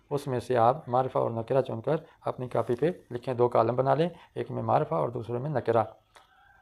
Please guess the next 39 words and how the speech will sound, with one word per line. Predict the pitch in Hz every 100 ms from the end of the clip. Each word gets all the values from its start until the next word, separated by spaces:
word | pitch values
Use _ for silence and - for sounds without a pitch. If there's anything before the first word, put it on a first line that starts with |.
| -
फिर | 135
उनके | 143 139
मानी | 123 147
देख | 143 135
के | 131 160 165 - _ -
देखें | 139 127 151
कि | 151
दोनों | 127 143 151
का | 135
जुमला | 123 123 131
बन | 120
सकता | 123 - 156
है। |
माना | 127 143 135
अगर | 123
मुनासिब | 123 117 117 123
नज़र | 120 113
आए | 131 180 - _
तो | -
उसका | 131 131
वो | 135 135
जुमला | 135 123 127
भी | 147
बन | 123 113
जाएगा | 113 113
इंशाअल्लाह। | 113 117 113 110 110 - _ - _ - _ _
तो | 117 113 127
ये | 127 131
था | 131
आज | 120 113
का | 120
सबक। | 113 131 165 - - -
आप | 131 147
इस | 143
सबक | 135 135
को | - 135
जांचना | 123 120 143
हो | 139 123
कि | 139 131